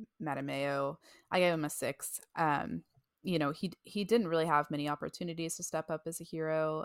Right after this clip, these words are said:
Um, he was still very young and just really getting into, you know,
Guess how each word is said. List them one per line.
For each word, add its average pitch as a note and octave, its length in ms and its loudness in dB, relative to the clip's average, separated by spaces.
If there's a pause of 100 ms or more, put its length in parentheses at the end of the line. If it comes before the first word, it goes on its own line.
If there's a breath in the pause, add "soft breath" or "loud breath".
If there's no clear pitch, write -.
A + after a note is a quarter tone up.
Um, D3+ 220 -4
he F3 120 -4
was F3+ 100 0
still F#3+ 160 0
very D#3+ 220 2
young D3 540 -2 (640 soft breath)
and D#3 320 0
just - 440 2
really D3 300 0
getting C#3+ 320 -2
into, C#3+ 600 -4
you D3 140 -4
know, - 260 -4